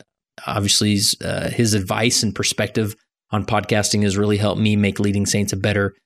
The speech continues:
a better product. And so he's awesome. And he's been so kind to promote different things that we do at Leading Saints. And I've had a chance to be interviewed on his podcast. And so this was a long time coming, but I got, uh, Richie to sit down, and we actually did it in his home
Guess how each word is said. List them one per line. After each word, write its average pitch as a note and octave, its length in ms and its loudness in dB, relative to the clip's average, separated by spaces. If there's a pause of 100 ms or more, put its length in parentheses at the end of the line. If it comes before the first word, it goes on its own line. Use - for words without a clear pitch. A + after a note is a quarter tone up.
(240)
a A2+ 80 2
better A2+ 280 0
product. A2 680 -2
And A#2+ 240 2
so B2 420 2
he's E3+ 180 4
awesome. F#2+ 360 -2
And B2 140 4
he's C3+ 140 2
been C3 120 4
so C#3 140 2
kind C3 460 2
to A2 240 2
promote C#3+ 360 0
different - 280 -2
things D3+ 200 2
that C#3+ 100 2
we C3+ 100 4
do C3+ 260 4
at B2 60 2
Leading B2+ 280 4
Saints. B2 480 2
And G2+ 120 0
I've G#2+ 220 0
had A2+ 200 -2
a - 160 -6
chance A2+ 280 2
to G2 100 0
be G#2 200 2
interviewed G2+ 340 2
on G2 160 2
his G2+ 260 0
podcast. G2 580 0
And G2 100 2
so G#2 360 0 (340)
this C#3 160 2
was A#2+ 120 2
a A#2 60 4
long C#3 240 2
time C3 240 2
coming, A2+ 340 4
but G#2+ 240 0 (100)
I A2 380 2 (320)
got, - 280 -2 (260)
uh, A#2 200 2
Richie C#3+ 300 2
to C3 80 2
sit D#3+ 240 2
down, F#3 300 2
and C3 180 0
we A#2+ 100 2
actually C3 240 2
did C3+ 160 2
it B2+ 120 2
in A#2+ 120 2
his A#2 280 2
home C3 400 4